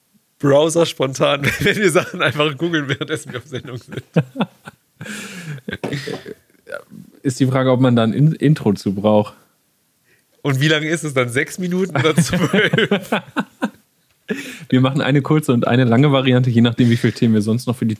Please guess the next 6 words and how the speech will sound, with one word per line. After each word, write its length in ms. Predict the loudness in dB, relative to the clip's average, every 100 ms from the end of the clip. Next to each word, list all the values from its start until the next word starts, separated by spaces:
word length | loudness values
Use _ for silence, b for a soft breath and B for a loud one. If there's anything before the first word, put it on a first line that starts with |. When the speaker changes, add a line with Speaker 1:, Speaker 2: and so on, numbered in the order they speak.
| -6 -2
Speaker 2:
äh, 140 | 0
Folge 260 | 0 0 0
vorbereitet 560 | 2 4 4 2 -2
haben. 280 | -2 0 -2 _ b b b b b b
Speaker 1:
Browser, 480 | 2 2 2 0 -4
spontan! 680 | -8 -2 0 0 0 0